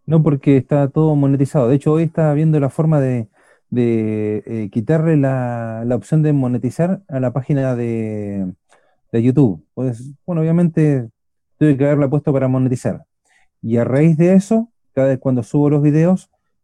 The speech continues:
eh, me silencian los videos o me dicen que, que no tengo permiso. ¿Por qué? Porque, eh, por el tema de la, de la monetización. Entonces, en, en YouTube, cuando te vas a crear una página, tenés que poner que no querés monetizar.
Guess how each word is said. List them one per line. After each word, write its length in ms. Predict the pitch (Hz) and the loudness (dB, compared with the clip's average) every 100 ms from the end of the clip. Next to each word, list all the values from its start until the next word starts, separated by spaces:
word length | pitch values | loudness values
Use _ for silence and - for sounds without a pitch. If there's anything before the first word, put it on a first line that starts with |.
| - | -6
eh, 680 | 127 120 113 110 107 104 | -2 0 -2 -4 -6 -6
me 180 | 104 117 | -4 -4
silencian 500 | - 127 120 143 - 139 | -2 0 2 2 2 0
los 100 | 131 | 0
videos 320 | 135 156 147 | 0 0 0
o 60 | |
me 80 | 131 | -2
dicen 200 | 135 131 123 | -4 -4 -6
que, 100 | 117 113 110 | -6 -8 -8
que 80 | |
no 120 | 123 120 | -8 -6
tengo 220 | 143 131 | -4 -4
permiso. 380 | 131 147 135 113 | -2 -2 -2 -4
¿Por 120 | 110 | -4
qué? 120 | 127 | -2
Porque, 460 | 131 120 120 110 101 _ _ _ - | -2 -6 -6 -6 -8 _ _ _ -12
eh, 840 | 107 104 98 95 92 92 90 90 | -8 -4 -2 -2 -2 -4 -4 -6
por 120 | - 120 | -2 0
el 60 | |
tema 200 | 117 143 | 2 2
de 80 | 135 | 2
la, 280 | 127 120 117 | 0 0 -4
de 100 | 113 | -6
la 80 | 117 | -4
monetización. 680 | 120 120 123 117 156 101 - _ _ _ | -4 -4 -4 -2 -2 -2 -8 _ _ _
Entonces, 260 | _ 139 127 | _ -4 0
en, 220 | 131 127 120 | 0 0 0
en 160 | 127 | 0
YouTube, 320 | 139 147 180 | 2 2 0
cuando 240 | 165 143 127 | 0 -2 0
te 80 | 147 | -2
vas 120 | 139 | -2
a 40 | |
crear 140 | 143 160 | 0 0
una 140 | 165 | 0
página, 300 | 165 196 190 | 0 2 0
tenés 200 | 156 165 | 2 -2
que 80 | 156 | -2
poner 260 | 147 160 170 | -2 -2 0
que 100 | 165 | 0
no 140 | 175 | 0
querés 180 | 175 180 | 2 2
monetizar. 680 | 175 170 165 160 - 90 | 4 2 2 0 -2 -4